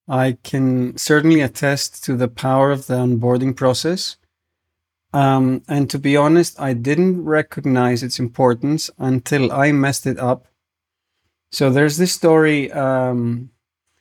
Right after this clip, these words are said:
our, our current C E O, so I've transitioned away from the C E O to, uh, um,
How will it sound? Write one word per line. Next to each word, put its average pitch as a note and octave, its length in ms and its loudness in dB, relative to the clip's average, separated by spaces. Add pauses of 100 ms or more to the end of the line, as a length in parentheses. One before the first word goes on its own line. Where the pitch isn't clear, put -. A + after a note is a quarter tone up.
(500)
our, C3 560 2
our B2+ 580 0
current E3 320 2
C C#3 220 -4
E C3 60 -2
O, C3 100 0
so C3 180 -2
I've A#2 140 -8
transitioned C#3 560 -2
away C3 560 0
from A#2+ 500 -2
the A2+ 60 -4
C C3 200 -4
E B2+ 40 0
O C3 300 -2
to, A#2+ 520 -4
uh, A2+ 360 -4 (800)
um, B2 760 -6